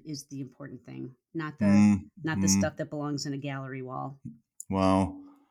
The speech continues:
Speaker 2: Like, the interesting thing there is ultimately what we said right at the start of this conversation is the creative process is ultimately about the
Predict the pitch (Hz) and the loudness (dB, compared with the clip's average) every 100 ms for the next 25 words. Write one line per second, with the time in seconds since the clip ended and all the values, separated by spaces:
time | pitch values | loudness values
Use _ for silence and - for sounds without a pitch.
0 | _ _ _ 208 113 - 123 147 151 147 | _ _ _ 12 12 12 12 12 12 12
1 | 143 113 113 104 127 107 101 101 104 101 | 12 12 12 12 12 12 10 6 8 8
2 | 98 - - _ - - - - _ - | 8 4 -2 _ -20 -20 -20 -20 _ -20
3 | - _ _ _ _ _ _ _ 123 151 | -20 _ _ _ _ _ _ _ 12 12
4 | 151 151 127 117 120 123 117 117 110 110 | 12 12 12 12 12 12 12 12 12 12
5 | 107 - 110 101 - 107 87 98 101 107 | 10 10 8 8 6 6 6 6 8 10
6 | 117 92 - - - 107 - 120 127 131 | 12 10 6 -6 -2 0 6 12 12 12
7 | 120 120 120 117 101 98 - - - _ | 10 10 10 12 8 8 6 4 -4 _
8 | _ - - 101 101 - 151 143 135 113 | _ -14 -2 0 4 12 12 12 10 10
9 | 107 101 101 101 98 101 95 | 10 8 10 8 8 6 4